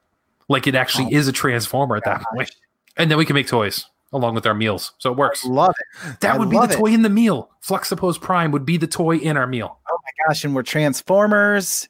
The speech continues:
Speaker 2: and we turn, but what do we turn into?
Speaker 1: I could transform you.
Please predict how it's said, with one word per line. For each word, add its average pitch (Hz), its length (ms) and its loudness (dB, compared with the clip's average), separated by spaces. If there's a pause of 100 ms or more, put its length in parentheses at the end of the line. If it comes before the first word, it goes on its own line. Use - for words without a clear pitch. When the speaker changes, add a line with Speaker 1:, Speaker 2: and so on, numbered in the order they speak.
Speaker 2:
and 143 100 -2
we 139 80 0
turn, 147 300 -6
but 156 120 2
what 170 120 0
do 185 60 -2
we 165 100 0
turn 160 260 -2
into? 156 480 -4 (1600)
Speaker 1:
I 123 100 -4
could 139 120 -6
transform 107 460 -4
you. 113 100 -4